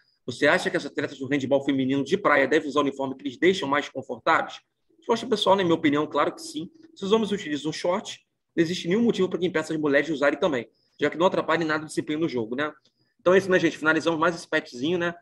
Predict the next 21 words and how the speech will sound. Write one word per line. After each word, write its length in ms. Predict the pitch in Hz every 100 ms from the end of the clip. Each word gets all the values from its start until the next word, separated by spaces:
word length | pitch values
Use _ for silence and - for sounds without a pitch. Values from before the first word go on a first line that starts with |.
| _
Semana 460 | _ - 143 165 156
seis 200 | 151 147
aí 60 | 147
do 80 |
Pet 260 | 143 147 -
quatro, 220 | 147 147
dois 120 | 151
mil 100 | 147
e 40 | 156
vinte 180 | 165 -
e 40 |
um, 60 | 147
nono 340 | 170 185 147
ano, 160 | 165 170
Educação 400 | 165 170 170 156
Física. 240 | - -
Bora 160 | 139 170
finalizar 420 | 160 151 139 143
todos 220 | 196 175
os 60 | 165
outros. 320 | 190 190